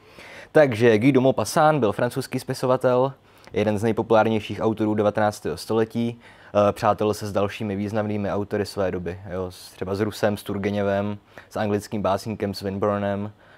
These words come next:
nebo s dalšími slavnými Francouzi, s Flaubertem nebo s Emilem Zolou. A jeho dílo se často řadí k naturalismu,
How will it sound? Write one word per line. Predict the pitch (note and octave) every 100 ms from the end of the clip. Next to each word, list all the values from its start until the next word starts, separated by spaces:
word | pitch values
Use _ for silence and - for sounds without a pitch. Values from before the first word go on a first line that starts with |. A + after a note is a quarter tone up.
| _ _
nebo | G#2 G2+ F#2
s | F2+ G2
dalšími | G2 F#2 G#2+ F#2+
slavnými | - G2 F#2+ F#2+
Francouzi, | G2+ F#2 - G2+ F2+ F#2
s | -
Flaubertem | - F#2+ F#2 F#2+ F#2 F#2
nebo | F2+ E2
s | F2
Emilem | - G2+ F2+ F2+
Zolou. | F2+ F#2 F#2+ F#2+ - _ _ _ _ - - - -
A | - A2 A2 A2 A2+ _ _ _ _ _ -
jeho | C#3 C#3+
dílo | B2+ C3
se | C#3+
často | C3+ -
řadí | C3 C#3+ C#3+
k |
naturalismu, | A2+ G2+ G#2 A2 C3 D3+